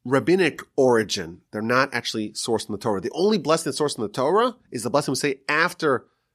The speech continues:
a bread meal, but even then, the text of the precise words of the blessing that was codified by the sages. And yet, at the end of chapter six, we see the blessing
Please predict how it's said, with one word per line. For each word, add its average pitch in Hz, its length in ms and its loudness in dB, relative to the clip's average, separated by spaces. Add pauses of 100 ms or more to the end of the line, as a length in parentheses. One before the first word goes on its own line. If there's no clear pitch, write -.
(100)
a 127 120 2
bread 127 480 0
meal, 131 520 -2 (240)
but 165 140 2
even 196 240 0
then, 190 480 2 (100)
the 120 200 0
text - 720 -4
of 160 400 0
the 127 360 -2 (280)
precise - 840 0 (200)
words 131 840 2 (280)
of 127 80 -2
the 156 80 2
blessing 147 720 0 (340)
that 131 340 0
was 110 180 -4
codified 101 600 -2
by 92 220 -4
the 92 380 -10
sages. - 720 -8 (1200)
And 113 160 -4
yet, 160 480 0
at 98 60 -12
the 110 60 -2
end 139 80 2
of 135 60 -6
chapter 131 220 0
six, 104 380 -2
we 110 60 -2
see 117 140 -4
the 110 100 -6
blessing 113 500 2